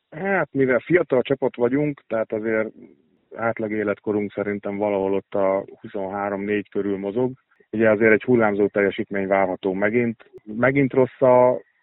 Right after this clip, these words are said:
hát idézőjelben rossz a sorsolásunk, mert ugye nehéz meccsekkel kezdünk. Kérdés, hogy mennyire nyomja rá a bélyegét mondjuk egy hirtelen beszedett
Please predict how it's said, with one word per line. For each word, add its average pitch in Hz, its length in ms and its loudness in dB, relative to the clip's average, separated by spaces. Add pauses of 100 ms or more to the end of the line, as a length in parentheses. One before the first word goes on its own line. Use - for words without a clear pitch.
hát 143 220 0
idézőjelben 104 560 4
rossz 104 160 2
a 117 60 -2
sorsolásunk, 110 760 2
mert 101 220 0
ugye 104 120 -6
nehéz 113 300 2
meccsekkel 127 560 -2
kezdünk. 135 640 0 (1400)
Kérdés, 101 400 2
hogy 101 140 -2
mennyire 95 380 -2
nyomja 92 320 -4
rá 90 240 0
a 87 40 -2
bélyegét 92 500 -2
mondjuk 92 280 -6
egy 92 140 -2
hirtelen 95 480 -2
beszedett 90 580 -4